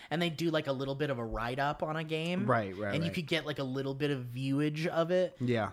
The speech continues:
Speaker 1: But, like, yeah, you had to do it yourself. You couldn't look it up.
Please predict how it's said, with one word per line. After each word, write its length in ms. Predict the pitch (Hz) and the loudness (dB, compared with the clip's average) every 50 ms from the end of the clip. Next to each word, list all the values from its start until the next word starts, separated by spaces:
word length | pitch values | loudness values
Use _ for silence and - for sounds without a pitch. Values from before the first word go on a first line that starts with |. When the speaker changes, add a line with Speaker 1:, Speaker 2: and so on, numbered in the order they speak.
| - - | 0 4
Speaker 1:
But, 260 | 185 175 165 - 160 | 4 4 4 2 0
like, 240 | 165 165 156 139 - | 0 0 0 0 -2
yeah, 200 | 208 247 - - 92 107 | -2 -2 -2 -2 -6 -6
you 140 | 170 226 254 | -6 -6 -4
had 160 | 254 269 233 | -4 -4 -6
to 40 | 202 | -6
do 200 | 151 185 214 196 | -4 -2 -2 -2
it 80 | 160 | -2
yourself. 480 | 127 131 117 - 156 156 135 - - - - - - _ - | -2 -6 -8 -4 -2 -2 -2 -2 -4 -12 -20 -20 -20 _ -12
You 100 | 151 185 | -12 -8
couldn't 220 | - 233 190 175 | -6 -4 -4 -4
look 160 | 170 165 - | -6 -6 -6
it 40 | 139 | -6
up. 240 | 139 131 - - - | -6 -6 -8 -10 -16